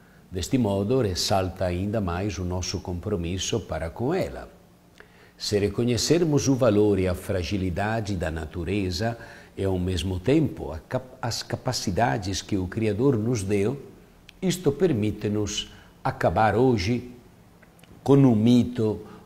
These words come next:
moderno do progresso material ilimitado. O mundo frágil, com um ser humano a quem Deus confia o cuidado do mesmo, interpela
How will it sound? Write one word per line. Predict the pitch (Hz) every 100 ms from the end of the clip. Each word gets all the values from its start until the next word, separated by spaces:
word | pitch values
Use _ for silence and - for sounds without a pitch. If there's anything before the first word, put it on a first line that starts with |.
| -
moderno | 101 104 107 107 101 101 101
do | 90
progresso | 95 - 107 82 101 107 - - 104
material | 90 107 110 - 87 85 85 92 92 - - -
ilimitado. | 156 135 110 107 95 80 - 60 62 64 - - - - - - - - - - -
O | 156
mundo | 156 208 208 175
frágil, | 151 127 92 80 78 - - - - - - -
com | - 95
um | 98
ser | 92 - 165
humano | 143 117 120 117 113 110 - -
a | 95
quem | - 104 98
Deus | 107 110 95 -
confia | - 107 107 92 - 156 165 165 160 - - - -
o | 120
cuidado | - - 110 104 107 110 110
do | 95
mesmo, | 87 90 87 85 107 127 - - - - - - - - -
interpela | 160 160 160 123 98 - 90 87 85 85